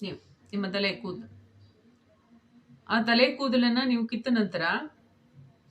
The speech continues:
ಇದು ಶತ್ರು ದಮನಕ್ಕಾಗಿ ನನ್ನ ಊರ್ಜೆಯನ್ನ ನಾನು ಸಕಾರಾತ್ಮಕ ಉದ್ದೇಶದಿಂದ ಬಳಸ್ತಾ ಇದ್ದೇನೆ, ಅದನ್ನ ಕೀಳ್ಬೇಕು ನೀವು. ಅದನ್ನ ಕೀಳ್ತಕ್ಕಂಥದ್ದು ನಂತರದಲ್ಲಿ ಇದನ್ನ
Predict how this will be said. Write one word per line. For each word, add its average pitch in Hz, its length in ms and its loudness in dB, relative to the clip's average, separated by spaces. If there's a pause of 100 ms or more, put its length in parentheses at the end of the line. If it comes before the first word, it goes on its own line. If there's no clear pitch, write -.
(840)
ಇದು 220 160 0 (100)
ಶತ್ರು 240 440 -2
ದಮನಕ್ಕಾಗಿ 247 920 4 (200)
ನನ್ನ 226 180 6 (200)
ಊರ್ಜೆಯನ್ನ 208 500 0 (200)
ನಾನು 214 220 2 (400)
ಸಕಾರಾತ್ಮಕ 247 720 2 (100)
ಉದ್ದೇಶದಿಂದ 202 580 -2
ಬಳಸ್ತಾ 247 300 0
ಇದ್ದೇನೆ, 185 220 -4
ಅದನ್ನ 196 260 -4
ಕೀಳ್ಬೇಕು 185 440 -6
ನೀವು. - 140 -18 (1400)
ಅದನ್ನ 233 180 4 (100)
ಕೀಳ್ತಕ್ಕಂಥದ್ದು 262 680 0 (180)
ನಂತರದಲ್ಲಿ 233 480 2 (140)
ಇದನ್ನ 202 200 0